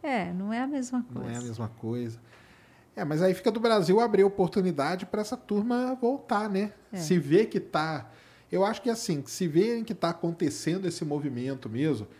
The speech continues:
Speaker 2: igual vai ter o laboratório, vai ter todas as outras coisas, o pessoal vai. Aí talvez, né? O pessoal, opa, acho que pode ser que eu volte agora, né? Vamos ver, né? Não sei. Temos que ter esperança aí, porque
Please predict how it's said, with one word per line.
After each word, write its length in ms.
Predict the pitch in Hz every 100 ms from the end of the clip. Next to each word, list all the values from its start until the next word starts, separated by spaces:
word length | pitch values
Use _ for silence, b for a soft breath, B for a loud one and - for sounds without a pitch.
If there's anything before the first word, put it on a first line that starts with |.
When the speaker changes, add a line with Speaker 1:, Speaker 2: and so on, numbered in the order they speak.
| B B
Speaker 2:
igual 180 | 95 120
vai 100 | 117
ter 100 | 117
o 40 | 131
laboratório, 720 | 139 139 120 - 131 143 110
vai 80 | 113
ter 140 | 127
todas 240 | 127 131
as 20 | 131
outras 300 | 127 120 -
coisas, 300 | - 139 117
o 40 |
pessoal 360 | 113 117 143 139
vai. 220 | 117 113 - - -
Aí 280 | 262 233 196
talvez, 680 | - 240 226 156 180 247 185
né? 260 | 208 233 -
O 40 |
pessoal, 280 | 156 220 196
opa, 300 | 147 - 101
acho 180 | 95 -
que 320 | 143 170 175 - _ b b b b b b b b _ _
pode 180 | - -
ser 100 | -
que 80 | 143
eu 80 | 196
volte 360 | 196 175 185
agora, 380 | 220 165 135 127
né? 180 | 123 147 - - _ _ _ -
Vamos 200 | 139 202
ver, 180 | 185 143
né? 160 | 143 151 _ _ _ 113
Não 80 |
sei. 280 | - - 92 104 b b b b b _
Temos 200 | 143 156
que 60 | -
ter 120 | 185
esperança 640 | 185 - 214 147 156 151
aí, 60 | 117
porque 420 | 117 143 160 165